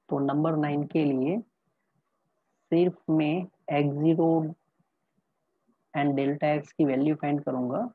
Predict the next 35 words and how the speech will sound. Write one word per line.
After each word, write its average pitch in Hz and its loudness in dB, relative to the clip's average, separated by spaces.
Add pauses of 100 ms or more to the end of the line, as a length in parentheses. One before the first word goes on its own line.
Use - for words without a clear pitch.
(180)
बराबर, 143 -4
बाकी 135 -4
का 135 -6
calculation 139 -6
आप 135 -6
खुद 135 -4
कर 139 -2
सकते 147 -8
हैं। 165 -6 (640)
x 156 -2
zero 180 4
plus 175 0
delta 160 2
x - -12
कितना 160 -2
है, 175 -6 (100)
एटी 143 2 (140)
टू। 170 2 (1700)
एक्स 156 0
ज़ीरो 175 2
हम 165 -2
कितना 160 -2
लेंगे, 156 0 (180)
एटी 147 4
वन, 143 -2
क्योंकि - -4 (180)
एटी 151 2
वन 151 2
का 156 0
one 139 0 (120)
fourth 156 0
power 143 0
हम 139 -2
जानते 127 -4
हैं। 151 -6